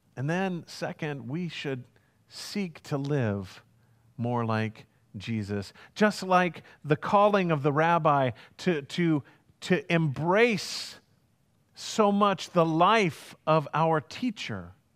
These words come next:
that we resemble our teacher to the world. And we do that through prayer and fasting and scripture and, and being a part of the community of God so that we can grow in that relationship, because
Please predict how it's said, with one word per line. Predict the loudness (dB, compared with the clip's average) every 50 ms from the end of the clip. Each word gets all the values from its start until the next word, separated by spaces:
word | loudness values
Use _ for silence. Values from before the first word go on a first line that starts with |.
| _ _ _ _ _ _ _ _ _ _ _ 0
that | 0 0 0
we | 0 0 2 4 4 4 4 4
resemble | 2 2 0 -2 0 2 4 4 4 4 2 2 2 2 2 0 -2 -6 -8 _ _ _ -6
our | -2 0 0 0
teacher | -2 -2 -4 -4 -4 -4 -4 -2 -2 -2 -2
to | -4 -6 -8 -6
the | -4 -4
world. | -2 -2 0 0 2 2 0 0 -2 -6 -12 -10 -4 -2
And | 0
we | 2 2 4
do | 4 4 4 6
that | 6 6 4 4 2
through | 2 2 2 2
prayer | 2 2 2 4 4 4 4 2
and | 2 0
fasting | 2 4 4 4 4 2 0 0 0 0 0
and | 0 -2
scripture | -4 -6 0 4 4 4 4 2 0 2 4 6 6 4 2 0 -4 -8 -2
and, | 2 2 4 4 4
and | 2 2 2
being | 4 4 4 4 4
a | 2
part | 2 0 2 4 6 8 8 8 6 2 -2 -6 -16 -20 -20 -14 -2 2
of | 2 2 2
the | 2
community | 2 2 2 4 4 4 4 4 6 4 4 4 4 4 2 2
of | 2 2 0 2
God | 4 6 6 6 6 6 4 2 2 -2
so | -4 -2 0 0
that | 0 0 0
we | 0 0
can | 2 2 2 2
grow | 4 4 4 6 6 6 4 2
in | 2 2 0 2
that | 2 2 0 0
relationship, | 0 0 2 2 0 0 -2 -4 -6 -8 -4 0 2 2 2 2 -2 -8 -20 -20 -6 _
because | -2 0 2 6 6 6 8 6 4 2 0 -6